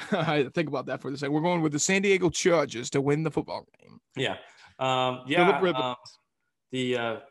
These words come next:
Speaker 2: San Diego State, um, Aztecs are favored over the Utah State Aggies, if I remember right, whose head coach
Speaker 1: Yeah, Aggie. That's
Speaker 2: is a
Speaker 1: right.
Speaker 2: former Oklahoma offensive coordinator and has been
Speaker 1: Ooh.
Speaker 2: rumored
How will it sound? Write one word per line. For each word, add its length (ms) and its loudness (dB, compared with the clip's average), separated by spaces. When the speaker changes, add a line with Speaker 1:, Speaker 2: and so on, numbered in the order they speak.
Speaker 2:
San 220 -2
Diego 220 -2
State, 540 -4
um, 400 -2
Aztecs 420 -4
are 220 0
favored 580 -4
over 480 -4
the 140 -8
Utah 800 -4
State 380 -4
Aggies, 540 -2
if 160 -10
I 40 -6
remember 320 -8
right, 280 -4
whose 160 0
head 260 -4
coach 200 2
Speaker 1:
Yeah, 280 4
Aggie. 160 0
That's 140 -2
Speaker 2:
is 60 2
a 40 4
Speaker 1:
right. 140 -4
Speaker 2:
former 520 0
Oklahoma 800 2
offensive 320 -6
coordinator 600 -2
and 140 0
has 120 6
been 180 6
Speaker 1:
Ooh. 100 -2
Speaker 2:
rumored 720 -2